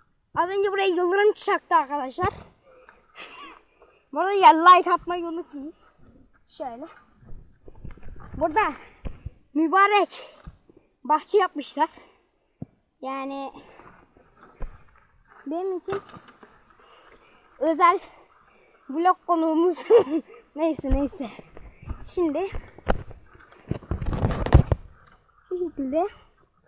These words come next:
gidelim. Şöyle şuradan geçelim. Arkadaşlar buradan geçtikten sonra ise a-, alamızın bu evine gö-, geliyoruz. <laughs> Yani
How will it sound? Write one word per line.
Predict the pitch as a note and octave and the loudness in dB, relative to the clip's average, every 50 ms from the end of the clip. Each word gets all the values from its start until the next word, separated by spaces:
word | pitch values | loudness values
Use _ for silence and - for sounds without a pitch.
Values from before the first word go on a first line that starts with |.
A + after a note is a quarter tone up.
| _ _ _ - - _ _ _ - | _ _ _ -20 -20 _ _ _ -12
gidelim. | C#4 C4 G3+ A3 C#4+ - - - - - _ _ _ - - - - - - - - - - - - - - | -10 -10 -10 -10 -12 -12 -14 -18 -20 -20 _ _ _ -20 -20 -20 -20 -20 -20 -20 -20 -20 -20 -20 -20 -20 -18
Şöyle | B3 - A3+ | -18 -18 -18
şuradan | - - A#3+ A#3 A3+ B3 | -18 -18 -16 -14 -12 -8
geçelim. | B3+ D#4+ D#4+ - D4 B3 A#3+ C#4 F#4 - _ _ - - - - _ _ _ _ - - - - - - - - - - - - _ _ _ _ - - - - - - - - - - - - - - - - - - - - - - D#4+ | -8 -8 -8 -8 -10 -10 -8 -10 -10 -10 _ _ -20 -20 -20 -20 _ _ _ _ -10 -10 -10 -10 -14 -4 -2 -2 -2 -2 -8 -20 _ _ _ _ -16 -12 -12 -12 -12 -14 -18 -20 -18 -16 -16 -16 -16 -20 -20 -20 -20 -18 -14 -14 -12 -10 -10
Arkadaşlar | E4 E4 - F4 D4+ D#4+ D#4 C#4+ | -10 -8 -8 -8 -8 -8 -6 -4
buradan | F#4+ G4 F#4+ G4 F#4+ F4+ | -4 -4 -4 -4 -4 -4
geçtikten | F#4 F#4 - - F#4 - - G4+ G4+ G4+ G4 | -4 -6 -8 -10 -12 -8 -4 -4 -4 -4 -4
sonra | - F4+ E4 D#4 D4 | -6 -6 -8 -6 -8
ise | D4 C4+ - - F#4+ G#4 B4 B4 - - - - - - - - - - - - - - _ _ - | -10 -12 -12 -10 -8 -8 -8 -8 -12 -18 -20 -20 -20 -20 -20 -18 -16 -16 -16 -16 -20 -20 _ _ -2
a-, | - D#4+ - F4+ | -2 -2 0 -2
alamızın | G#4+ G4+ F#4+ F4+ F4 E4 F#4 A4+ A4 F#4 | -2 -2 0 0 0 2 2 0 0 0
bu | F#4+ | -2
evine | F#4 F4+ F4 E4+ E4+ D#4+ | -2 -2 -2 -2 -2 -2
gö-, | C4+ A3+ A3+ A3 A3 F#3+ G3 A#3 | -4 -6 -10 -12 -12 -10 -8 -8
geliyoruz. | B3 B3 A#3+ A#3 A#3+ C#4 F#4 A#4+ - F4 - - | -8 -6 -6 -6 -6 -4 -6 -6 -6 -8 -12 -12
<laughs> | - - _ _ - - - F#4 - _ - | -16 -20 _ _ -18 -18 -18 -18 -20 _ -10
Yani | E4 F4+ F4 E4+ F4 E4+ E4+ E4+ E4 D#4+ D4 | -8 -6 -4 -4 -6 -6 -6 -8 -8 -10 -12